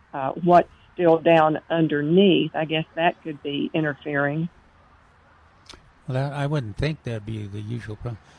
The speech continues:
Speaker 2: Tell, tell us again a little bit about the shrub. It's, it's, is, how tall is it?
Speaker 1: Oh, it, um, I keep it trimmed down just below my, the windows on my house. It's, uh, probably,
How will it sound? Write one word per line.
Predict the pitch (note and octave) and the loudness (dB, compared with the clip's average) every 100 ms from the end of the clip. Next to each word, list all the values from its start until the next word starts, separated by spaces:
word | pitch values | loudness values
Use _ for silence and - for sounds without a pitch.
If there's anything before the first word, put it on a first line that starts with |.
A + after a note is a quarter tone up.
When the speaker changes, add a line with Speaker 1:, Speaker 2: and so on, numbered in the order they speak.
| _ - | _ -2
Speaker 2:
Tell, | E3+ G3+ | 0 0
tell | F3+ G3+ | 0 0
us | A#3 - | 0 -4
again | A2+ G3 | -2 0
a | F#3+ | 2
little | F#3+ | 0
bit | F3 E3+ | 0 -2
about | D3 D3+ | -2 -2
the | C3 | -6
shrub. | - F3+ D#3+ D3+ D3+ - - _ _ _ - | -8 -4 -2 -4 -8 -12 -20 _ _ _ -8
It's, | A#2 - - _ - | -8 -8 -16 _ -10
it's, | E3+ - - F#3+ | -10 -8 -10 -8
is, | D#3+ | -8
how | - D#3+ | -2 -2
tall | D#3+ - F3 F3+ | 0 0 0 0
is | F3+ D#3+ | -2 -4
it? | F3+ - - _ _ _ _ _ _ - - - - | -8 -10 -20 _ _ _ _ _ _ -20 -20 -14 2
Speaker 1:
Oh, | G3+ F#3 F3+ | 6 8 6
it, | - A#3+ A3+ - - | 4 4 4 0 -8
um, | G3+ F#3+ F3+ F3 - | 0 4 6 4 2
I | G#3 | 0
keep | A#3+ B3+ A3 | 2 0 2
it | F3+ - | 0 2
trimmed | G#3+ F#3+ F3 | 0 2 4
down | E3+ E3 E3 | 4 4 2
just | F3 - | -2 -4
below | E3+ E3+ E3 | -2 4 4
my, | E3 D#3 D#3 - | 6 2 2 0
the | F3+ | 0
windows | D#3+ E3+ D#3+ D#3+ - | 2 4 4 2 2
on | D#3+ D3+ | 0 2
my | C#3+ | 0
house. | D#3+ C#3+ C#3 E3+ - - - | 2 2 0 -2 -10 -20 -6
It's, | E3 D#3+ - - - | -2 -2 -2 -6 2
uh, | D#3 D3+ - | 4 2 0
probably, | F3+ E3 D#3 D3+ D3 | 0 2 2 0 -2